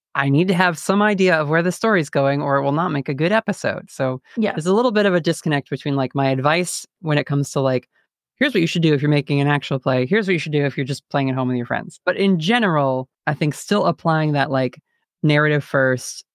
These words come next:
Speaker 1: free your system kind of mentality that, like, in both cases, when you do ask for those roles, right? The
Speaker 2: Mm-hmm.
Speaker 1: payoff of,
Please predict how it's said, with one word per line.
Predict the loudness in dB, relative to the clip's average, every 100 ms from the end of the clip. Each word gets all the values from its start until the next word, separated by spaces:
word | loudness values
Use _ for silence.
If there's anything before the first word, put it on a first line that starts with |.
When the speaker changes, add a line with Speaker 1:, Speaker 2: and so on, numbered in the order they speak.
| -2
Speaker 1:
free | 2
your | 2
system | 0 -6 -4 -2 -2
kind | 0 0
of | 2
mentality | 0 0 0 0 -2 -2
that, | -2 0
like, | -2 0
in | 0 2
both | 2 -2 -2
cases, | -2 -2 -2 -2 -2 -6 _ _
when | -4 0 2 2
you | 0
do | 0 0 2
ask | 0 -2
for | -4 -2
those | 0 0
roles, | 0 0 0 -4 -10 -10 -2
right? | -2 -2 -10 _ _ _ _ _ -2
The | 0
Speaker 2:
Mm-hmm. | 2 0
Speaker 1:
payoff | 2 2 2 0 0
of, | 0 2 0 -6